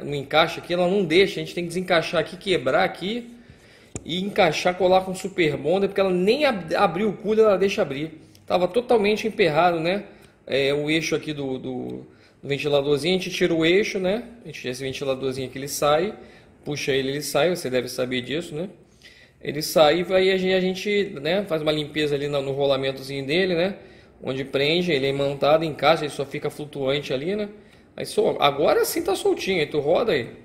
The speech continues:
Tá soltinho agora, vamos ver se,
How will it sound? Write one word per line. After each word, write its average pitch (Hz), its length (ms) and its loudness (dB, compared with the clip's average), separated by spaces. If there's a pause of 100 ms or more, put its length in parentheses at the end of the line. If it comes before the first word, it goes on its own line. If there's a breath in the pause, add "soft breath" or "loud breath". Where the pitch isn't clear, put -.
(460 loud breath)
Tá 143 100 -10
soltinho 240 460 0
agora, 160 220 4
vamos 202 160 0
ver 214 120 6
se, 185 680 0